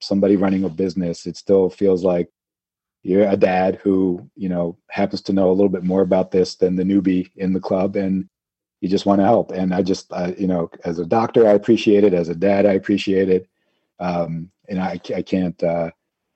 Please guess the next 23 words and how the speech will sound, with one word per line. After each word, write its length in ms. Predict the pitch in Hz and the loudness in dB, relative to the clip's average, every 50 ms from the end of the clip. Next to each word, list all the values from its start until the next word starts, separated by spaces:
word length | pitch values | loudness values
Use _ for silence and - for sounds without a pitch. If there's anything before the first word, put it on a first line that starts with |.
| _ _ _ _ _ _ _ 117 110 _ _ | _ _ _ _ _ _ _ -20 -20 _ _
get 180 | - 113 101 101 | 2 2 2 4
through 120 | - 110 98 | 4 4 4
an 80 | 95 | 4
interview 320 | 95 95 98 92 87 98 92 | 4 2 2 2 2 2 2
with 160 | 92 90 - | 2 2 2
you 160 | 101 92 90 | 2 2 4
and 120 | 90 87 92 | 4 2 2
not 240 | 95 95 92 90 | 0 0 -2 0
give 180 | 85 98 95 87 | 0 0 2 2
you 340 | 90 92 90 90 87 90 - - | 2 2 2 2 0 -2 -4 -6
some 240 | - - 107 92 92 | -8 -4 -2 0 2
major 340 | 95 90 90 85 90 90 85 | 2 0 0 0 0 -2 -2
credit 460 | - - - 95 87 87 87 - - | -2 0 0 2 2 2 -2 -2 -2
for 80 | - 90 | -4 -2
what 260 | 87 90 90 87 - | -2 0 -2 -2 -4
you've 120 | 92 82 | -8 -10
created 400 | - - 92 90 87 82 87 85 | -6 -4 -2 0 0 0 -2 -4
here. 300 | 85 92 90 87 87 87 | -2 0 0 0 0 0
And, 160 | 85 85 87 98 | 0 -2 -4 -6
and 180 | 98 95 90 | -6 -6 -6
I 240 | 87 87 90 90 95 - | -4 -4 -4 -6 -6 -4
imagine 580 | 98 92 101 101 101 98 90 92 92 95 92 | -2 0 0 2 2 0 0 0 0 0 0
the 200 | 90 92 87 82 | 0 0 0 -2